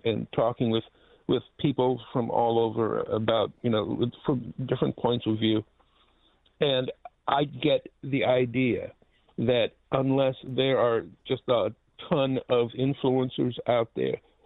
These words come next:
that most of America really doesn't yet know. They really s-, are still believing that today's media is the same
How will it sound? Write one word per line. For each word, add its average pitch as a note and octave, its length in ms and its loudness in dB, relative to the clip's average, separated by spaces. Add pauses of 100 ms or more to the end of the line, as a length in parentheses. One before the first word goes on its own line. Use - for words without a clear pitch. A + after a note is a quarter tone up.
that C3+ 200 -2
most C#3 420 0
of C3 180 0 (320)
America B2 720 0 (520)
really C3+ 360 2
doesn't A#2 420 -2
yet A2 320 -2
know. G#2+ 400 -4 (640)
They A#2 140 0 (120)
really B2 480 0 (360)
s-, - 60 -12 (100)
are A2 180 0 (140)
still B2 400 0 (240)
believing C3 640 0
that A#2+ 320 -2 (360)
today's C3 640 0 (500)
media C#3+ 640 0
is B2 160 -10
the B2 160 -10
same C#3+ 320 0